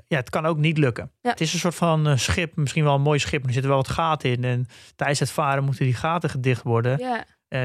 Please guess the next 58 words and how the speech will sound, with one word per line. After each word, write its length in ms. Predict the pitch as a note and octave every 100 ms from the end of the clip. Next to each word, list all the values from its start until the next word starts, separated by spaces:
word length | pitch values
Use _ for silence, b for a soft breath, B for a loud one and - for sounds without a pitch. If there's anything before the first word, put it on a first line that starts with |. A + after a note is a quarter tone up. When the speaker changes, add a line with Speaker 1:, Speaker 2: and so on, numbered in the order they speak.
| C3
Speaker 1:
dus 180 | C3
die, 160 | - C3
je 100 | -
hebt 120 | D3
de 80 | D3+
kans 200 | C#3+ C#3+
dat 80 | B2
het 100 | C3+
schip 200 | - D3
zinkt. 480 | - E3 B2+ - - _
Speaker 2:
Dus 120 | B3
dan 120 | C#4
moet 160 | C#4+ D4
je 60 | B3+
ook 60 |
Speaker 1:
Maar 80 | D3+
je 60 | C4
Speaker 2:
wel 80 | C4
Speaker 1:
hebt 80 |
ook 40 | -
Speaker 2:
een 40 |
Speaker 1:
kans 120 | D#3 C#3
dat 80 |
die 100 | C#3 C#3
gaten 200 | C#3+ C3
gedicht 240 | - C3+ -
worden 220 | B2 B2+
en 60 | D#3
dan 80 | D3+
heb 100 | B2+
je 60 |
een 60 | C3
heel 80 | C3
mooi 180 | C#3 C#3+
schip. 280 | F3 D#3+ - -
Speaker 2:
Precies. 480 | - A3+ C4+ G3 D3+
Speaker 1:
Eh. 120 | D3
Speaker 2:
En, 160 | B3+
en 220 | C4+ D4+ C#4
je, 360 | A3 - A#3
daar 260 | A3+ G#3+ G3+
komt 220 | - A#3+ A3
dus 160 | A3
een 80 | G3+
hele 260 | G#3 A#3 A3
degelijke 600 | F#3 A3+ C4 B3+ G3+ G3
analyse 520 | G#3 G#3+ A#3 A#3 G#3
van 140 | G#3+
het 120 | A#3+ A#3
schip 220 | D4 C4+
bij 220 | F#3 G3
kijken. 420 | G3 F#3+ F#3 F#3 G#3
Je 80 |
moet 160 | G#3+ A3
echt 200 | B3 A3+
er 60 | A3+
helemaal 380 | A#3 A#3+ G#3 G3
induiken. 880 | C#4+ D4+ A#3 G#3+ G3 - G3 G#3